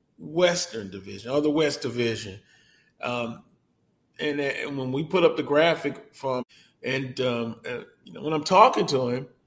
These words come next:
then, you know, to, to start. Um, but Charles,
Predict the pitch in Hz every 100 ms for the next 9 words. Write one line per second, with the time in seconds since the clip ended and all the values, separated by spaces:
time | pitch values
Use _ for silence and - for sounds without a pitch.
0 | _ _ _ _ - 156 160 156 147 -
1 | - 156 151 131 _ _ - 127 120 -
2 | - - 120 - - 151 131 82 - _
3 | _ _ _ _ _ _ - 123 123 120
4 | - _ _ _ _ _ - 165 180 190
5 | - 196 143 87 -